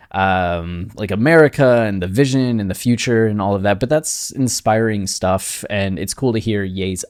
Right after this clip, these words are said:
updated thoughts on a lot of this. Like, it's kind of in line with previous comments we've heard from Ye in the past, but more refined and just, uh, the twenty twenty-two version <laughs> of Ye's thoughts. So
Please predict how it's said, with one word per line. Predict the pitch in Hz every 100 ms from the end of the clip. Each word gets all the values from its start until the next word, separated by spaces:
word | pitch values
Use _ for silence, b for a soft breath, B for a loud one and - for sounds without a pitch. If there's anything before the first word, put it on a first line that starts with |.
| -
updated | 101 - 135 139 135 127
thoughts | - 131 123 135 -
on | 127 135
a |
lot | 139 135
of | 139
this. | 143 - - B B
Like, | - 120
it's | 120
kind | - 165
of | 123
in | 127 113
line | 95 101 101
with | 98 95 - - 107
previous | - - 120 113 113 101
comments | - 95 92 92 -
we've | 90
heard | - 92 92
from | - 87
Ye | 87 87 87 87 - b b b
in | 107
the | 95
past, | - 104 110 135 -
but | 110 98 92 85 57
more | 104 104 117
refined | 127 117 - 110 107 107 107 104 - - _ b b b b
and | - 95 98 101 104
just, | 110 - -
uh, | 107 104 98 98 92 -
the | 135
twenty | 120 - 160 151
twenty-two | - 139 123 - 127 95 82 85 - -
version | 98 98 107 104 95 87
<laughs> | 73 107 -
of | 110 110
Ye's | 107 98 98 95
thoughts. | - 98 85 -
So | - - 110 98 98